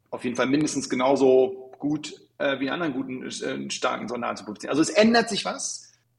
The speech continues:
Trotzdem wissen wir ja, ein Professor sitzt auf seiner Stelle oder Professorin sitzt auf seiner Stelle und das dauert, ne? Und die Leute, äh, bis die dann, äh, ausgetauscht werden. Ich sehe das ja auch bei, äh, bei ResearchGate. Es gibt Leute, die damals,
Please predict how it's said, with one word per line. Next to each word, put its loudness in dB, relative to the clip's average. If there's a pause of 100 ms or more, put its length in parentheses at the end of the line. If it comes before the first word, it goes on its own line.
(120)
Trotzdem 2
wissen 0
wir -2
ja, -4
ein -18
Professor -2
sitzt -6
auf -4
seiner -4
Stelle -2
oder -4
Professorin -4
sitzt -8
auf -2
seiner -2
Stelle 2
und -6
das -6
dauert, 2
ne? -10
Und -10
die -4
Leute, 2 (420)
äh, 0
bis -6
die -4
dann, 2 (100)
äh, -2
ausgetauscht 0
werden. 4
Ich -4
sehe -2
das 2
ja 4
auch 0
bei, 0 (480)
äh, 0
bei -2
ResearchGate. 0
Es -10
gibt -6
Leute, 2
die -10
damals, 0